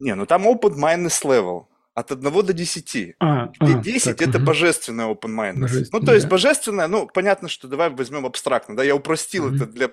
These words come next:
Speaker 1: широкой аудитории.
Speaker 2: Мгм.
Speaker 1: Вот. И тут вопрос.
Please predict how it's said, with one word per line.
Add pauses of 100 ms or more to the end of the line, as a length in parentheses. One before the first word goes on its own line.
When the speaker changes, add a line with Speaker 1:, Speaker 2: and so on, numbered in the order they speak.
Speaker 1:
широкой
аудитории. (460)
Speaker 2:
Мгм. (180)
Speaker 1:
Вот. (260)
И
тут
вопрос.